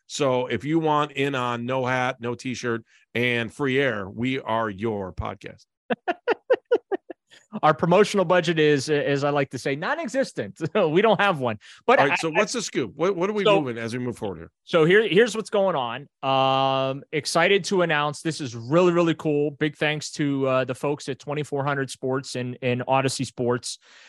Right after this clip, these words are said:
Speaker 2: Uh, we are about to hit YouTube. We are going to be doing our podcast on video.
Speaker 1: Okay.
Speaker 2: They're,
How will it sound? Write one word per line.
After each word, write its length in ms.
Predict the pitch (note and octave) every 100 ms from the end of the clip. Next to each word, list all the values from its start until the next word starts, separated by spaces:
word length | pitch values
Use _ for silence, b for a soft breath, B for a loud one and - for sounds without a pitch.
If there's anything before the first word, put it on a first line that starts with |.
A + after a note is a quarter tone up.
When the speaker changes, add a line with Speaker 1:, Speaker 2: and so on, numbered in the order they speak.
| B B -
Speaker 2:
Uh, 680 | A#2 A#2 A#2+ A#2+ A#2+ A#2+ A#2
we 460 | B2 G2+ D3 G3+ A3+
are 460 | - D3 D#3 E3 D#3+
about 320 | C#3 C#3 E3+
to 80 | E3
hit 220 | E3 G#3
YouTube. 520 | F3 C4 - E3 G2+ - _ _ _ _ _ _ -
We 160 | D#3 F#3+
are 120 | D#3+
going 420 | B2+ D#3+ F#3+ G#3+
to 140 | F#3+ F3
be 160 | F#3
doing 400 | D3+ E3+ E3+ D#3+ D3
our 160 | D#3
podcast 920 | D#3+ D#3 D3 - C3 A#2+ A#2 A#2 - _ _ _ _ _ _ _
on 260 | C#3 D3 D#3
video. 420 | C#3+ B2 F#2 C2+ _ _ _ _ _
Speaker 1:
Okay. 520 | E2+ E2+ E2 - D#3 E3+ -
Speaker 2:
They're, 340 | D3+ D3+ C#3+